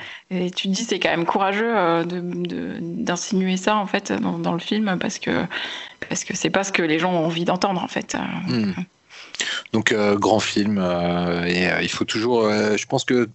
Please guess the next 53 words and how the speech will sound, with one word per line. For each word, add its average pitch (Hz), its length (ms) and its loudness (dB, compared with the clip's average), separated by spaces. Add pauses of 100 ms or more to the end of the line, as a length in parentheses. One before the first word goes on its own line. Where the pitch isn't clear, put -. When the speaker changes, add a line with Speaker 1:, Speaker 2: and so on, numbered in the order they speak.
(300)
Speaker 1:
une 151 160 0
fois 156 180 2
tous 147 140 -4
les 127 80 0
deux, 120 100 0
trois 110 300 0
ans, 113 120 -2
il 107 60 -2
faut, 107 180 -10 (100)
il 92 140 -20
faut - 140 -14
toujours, 104 360 0
euh, 92 100 6
rappeler 95 400 0
que - 100 -6
Le 95 140 2
Mort-Vivant 95 420 0
est 104 140 0
un 98 100 2
grand 95 140 0
film, - 180 -6
parce - 400 -16
que 120 60 0
c'est 131 100 0
vraiment 147 240 6
un 147 60 2
film 127 200 -4
méconnu. 113 440 0 (360)
C'est - 140 -6
un 104 100 0
film 120 220 -8
qui 110 140 0
reste 107 200 0
en 107 100 -4
général 113 440 2
en 110 100 -2
dehors 110 360 2
des, 98 540 0 (340)
en 101 140 -2
dehors 110 320 2
des, 95 260 -2
des 92 160 -4 (300)
top 127 180 0 (140)
film 113 440 -6
de 107 140 0
zombies, 104 460 -2
et 110 80 0
cetera, 113 480 2
alors 98 220 2
que 104 180 -2
c'est - 180 -4
vraiment, 92 520 -2
euh, 82 200 -6